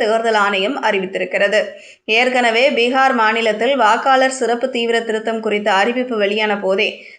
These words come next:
தாவேக சார்பில் அதை கடுமையாக எதிர்த்து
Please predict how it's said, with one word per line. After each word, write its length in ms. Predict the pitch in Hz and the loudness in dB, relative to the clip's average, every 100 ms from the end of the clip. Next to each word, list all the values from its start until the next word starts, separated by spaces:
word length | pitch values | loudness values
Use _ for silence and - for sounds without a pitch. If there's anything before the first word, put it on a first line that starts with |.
| - | -2
தாவேக 480 | 262 285 349 370 330 302 | 4 4 4 2 0 0
சார்பில் 360 | 247 220 220 262 | 0 2 0 0
அதை 260 | 262 214 202 | -2 -2 -2
கடுமையாக 640 | 214 220 269 262 247 247 | 0 0 0 0 0 0
எதிர்த்து 460 | 226 196 214 208 | 0 -2 -4 -2